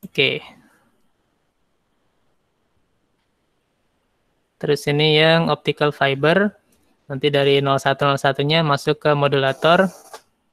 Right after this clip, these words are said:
Ya, karena harus diubah ke sinyal, eh, cahaya. Ya,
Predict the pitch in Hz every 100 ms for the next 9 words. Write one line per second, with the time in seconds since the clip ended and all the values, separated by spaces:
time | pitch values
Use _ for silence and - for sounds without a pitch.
0 | _ 151 - 139 147 147 143 147 139 139
1 | 147 156 - 151 156 160 - 139 139 143
2 | 160 180 170 _ _ _ _ _ _ -
3 | 143 143 135 135 131 131 _ _ _ _
4 | _ _ _ _ 160 - -